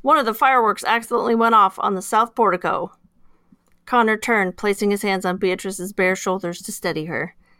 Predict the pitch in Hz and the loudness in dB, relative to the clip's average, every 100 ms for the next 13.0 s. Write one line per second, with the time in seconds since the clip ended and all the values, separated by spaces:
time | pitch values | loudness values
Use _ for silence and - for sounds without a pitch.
0 | _ _ _ _ _ 202 190 196 196 196 | _ _ _ _ _ 2 4 2 0 2
1 | 214 196 240 226 202 196 196 196 196 196 | 2 2 0 2 4 4 0 -4 -2 0
2 | 190 185 190 196 226 196 208 208 202 202 | 0 0 0 0 -2 -2 0 0 0 -2
3 | 190 208 196 196 175 175 240 247 233 226 | -2 0 0 0 -4 0 0 2 2 2
4 | 226 226 - - - 311 285 285 - 277 | 0 -4 -12 -20 -6 -2 0 0 0 -4
5 | 240 240 185 185 - - 190 185 190 202 | -2 0 0 -2 -12 -6 -6 -2 0 0
6 | 233 208 208 160 170 - - - - 226 | 2 0 -2 -4 -4 -4 -14 -16 -6 2
7 | 233 233 233 214 214 - 208 208 202 220 | 2 4 2 2 2 0 0 2 -2 -2
8 | 262 - 208 196 208 220 196 113 - 226 | -8 2 2 2 -4 -4 -4 -4 -6 -10
9 | _ - _ _ _ _ _ - 254 - | _ -20 _ _ _ _ _ -4 -2 0
10 | 240 233 240 226 220 214 214 202 277 302 | 0 2 0 2 2 0 -4 -2 -2 0
11 | 170 165 180 _ _ 196 190 202 247 262 | -4 -6 -8 _ _ -2 0 0 0 -2
12 | - - 208 196 190 - 196 196 233 | -6 -6 -4 -2 -4 -2 0 2 0